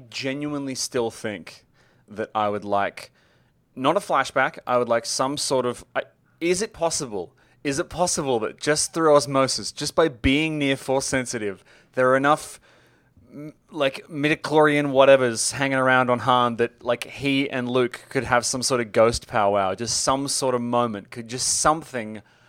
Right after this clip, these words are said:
something. Just something like that. Like, if, like, even Rey walks into the Jedi Temple just before the big final assault where Luke, Ghost Luke's been training, you know, um, students,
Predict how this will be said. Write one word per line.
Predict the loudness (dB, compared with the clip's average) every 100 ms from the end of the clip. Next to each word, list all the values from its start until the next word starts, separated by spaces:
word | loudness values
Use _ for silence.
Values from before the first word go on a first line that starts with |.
| _ _
something. | -8 0 2 0 -4 -12 -14 -20 _ _ _ _ -10
Just | -6 0
something | 0 0 0
like | 2 4
that. | 8 6 6
Like, | 4 2 0
if, | -10 -4
like, | 4 4 4
even | -2 -2 0
Rey | 8 8
walks | 8 4 0
into | -4 -2
the | 0
Jedi | 6 8 8
Temple | 4 0 -2
just | -4 -8
before | -4
the | -2
big | 0 -2
final | 2 2 2
assault | 0 6 6 6
where | 0
Luke, | 2 -2 -4 -8 2
Ghost | 4 4 -2
Luke's | -4 -4
been | -10 -6
training, | -2 -2 -4 -6
you | -4
know, | -2 0
um, | -2 -4
students, | -6 -6 -6 -6 -12